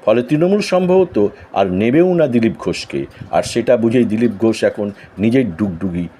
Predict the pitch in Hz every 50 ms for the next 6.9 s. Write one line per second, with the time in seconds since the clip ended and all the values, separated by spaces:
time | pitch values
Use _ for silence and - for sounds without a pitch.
0 | - - - - 78 76 95 117 170 170 - - - - 139 - - - - 64
1 | 65 - - - - - - - - - - - 120 143 165 170 175 180 202 202
2 | - - - 196 190 185 190 - - _ - - 127 120 107 113 123 139 131 -
3 | - - - 185 - 62 - - - - 87 - 90 - 147 - - 165 - -
4 | - 208 190 170 139 120 101 - - 98 87 80 78 76 71 - - - - -
5 | - 73 73 104 120 131 147 143 139 135 - - 139 120 127 135 131 135 - -
6 | - - - 73 80 95 127 147 127 151 139 123 101 78 85 76 69